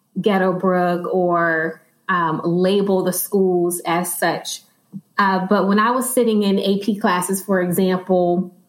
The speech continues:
Mister Neighbors' A P class, shout out to Mister Neighbors back at Meadowbrook High School, um, it was a little bit of everybody. And I will say that that's very different from what I see at James River now.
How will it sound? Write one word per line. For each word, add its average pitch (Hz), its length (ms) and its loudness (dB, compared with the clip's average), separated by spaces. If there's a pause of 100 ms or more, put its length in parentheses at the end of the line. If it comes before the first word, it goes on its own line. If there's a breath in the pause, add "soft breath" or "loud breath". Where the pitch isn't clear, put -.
(380)
Mister 208 240 2
Neighbors' 170 380 0
A 175 100 0
P 190 160 0
class, 170 320 -2
shout 175 160 0
out 180 140 0
to - 80 -2
Mister 185 320 0
Neighbors 185 600 2
back 180 320 -2
at 175 120 0
Meadowbrook 190 340 0
High 202 140 2
School, 180 500 -2 (540 loud breath)
um, 240 300 2
it 247 140 2
was 311 120 2
a 311 60 2
little 330 220 2
bit 330 100 2
of 269 120 -2
everybody. - 640 -2 (600)
And 208 560 2
I 208 220 0
will 240 100 0
say 233 220 0
that 202 100 -2
that's 190 220 0
very 208 460 2
different 175 840 -2
from 185 160 0
what 180 220 0
I 175 160 -2
see 175 640 -2
at 165 400 -2
James 160 320 -2
River 165 240 -2
now. 180 420 0